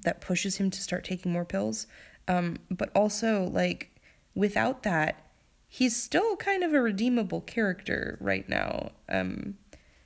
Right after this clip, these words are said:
I don't know. I'm like, there's something about that episode that's just, like, he goes too far in that episode.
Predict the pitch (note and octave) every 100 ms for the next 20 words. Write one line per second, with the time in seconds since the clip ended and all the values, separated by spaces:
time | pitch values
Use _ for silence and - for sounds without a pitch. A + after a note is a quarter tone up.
0 | - _ - - G3 F3+ F3 F3+ F3 F3+
1 | - A3+ A3 A#3+ A3+ G#3 F3+ - - F3+
2 | - F3+ F#3+ - - F3+ F3+ - F3+ F3
3 | E3 F3 E3+ - - F3 E3 E3 E3+ F3+
4 | F#3 G3+ G3 G3+ - G3+ A3+ A#3 A#3